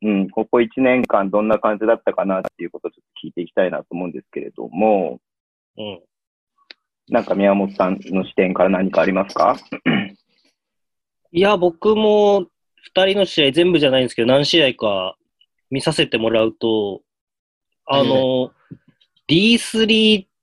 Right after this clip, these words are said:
Speaker 2: て、あの、前のポッドキャストの時、お二人どっちも確か言ったはずなんですけど、やっぱディースリーってど-、なん、なんとか、なんとなくこう、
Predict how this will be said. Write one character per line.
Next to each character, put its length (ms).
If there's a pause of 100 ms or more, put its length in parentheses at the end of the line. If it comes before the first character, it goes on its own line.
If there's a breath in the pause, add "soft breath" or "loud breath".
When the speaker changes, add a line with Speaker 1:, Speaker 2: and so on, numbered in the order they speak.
(200)
Speaker 2:
て、 240
あ 140
の、 240
前 220
の 100
ポ 100
ッ 140
ド 100
キ 80
ャ 60
ス 80
ト 80
の 40
時、 220
お 60
二 180
人 140
ど 120
っ 60
ち 140
も 100
確 220
か 60
言 80
っ 20
た 160
は 100
ず 80
な 60
ん 60
で 20
す 80
け 120
ど、 120
や 100
っ 20
ぱ 120
デ 140
ィ 100
ー 20
ス 140
リ 140
ー 40
っ 20
て 120
ど-、 260
な 160
ん、 60 (160)
な 100
ん 60
と 160
か、 240
な 120
ん 40
と 100
な 100
く 140
こ 460
う、 40